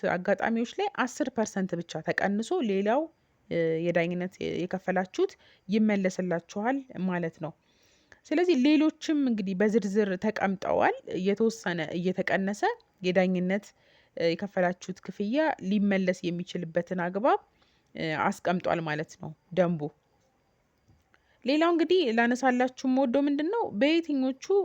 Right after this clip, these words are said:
እ፣ ሁኔታዎች ነው የዳኝነት፣ እ፣ የማይከፈለው የሚለውን በተመለከተ ስናይ የመጀመሪያው ምንድን ነው የቀለብ ክፍያና የልጅ አስተዳደግን የሚመለከቱ፣ እ፣ ክሶች ወይም አቤቱታዎች ናቸው።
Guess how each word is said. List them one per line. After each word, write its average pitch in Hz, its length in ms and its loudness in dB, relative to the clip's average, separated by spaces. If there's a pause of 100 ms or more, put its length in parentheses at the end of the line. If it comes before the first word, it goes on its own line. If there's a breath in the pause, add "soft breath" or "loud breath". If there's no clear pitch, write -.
እ፣ 190 120 -2 (460)
ሁኔታዎች 214 580 0
ነው 175 120 -4
የዳኝነት፣ 190 640 -2 (640 soft breath)
እ፣ 175 100 -2 (440)
የማይከፈለው 196 840 2 (100)
የሚለውን 185 440 0
በተመለከተ 208 640 -2
ስናይ 311 340 -4
የመጀመሪያው 302 600 0
ምንድን 330 240 -2
ነው 453 120 -2
የቀለብ 226 580 0
ክፍያና 240 560 -6
የልጅ 196 340 0
አስተዳደግን 165 720 -2 (400)
የሚመለከቱ፣ 185 760 0 (260)
እ፣ 180 100 -8 (920)
ክሶች 190 320 -2
ወይም 160 240 -2
አቤቱታዎች 165 540 -2
ናቸው። 233 380 0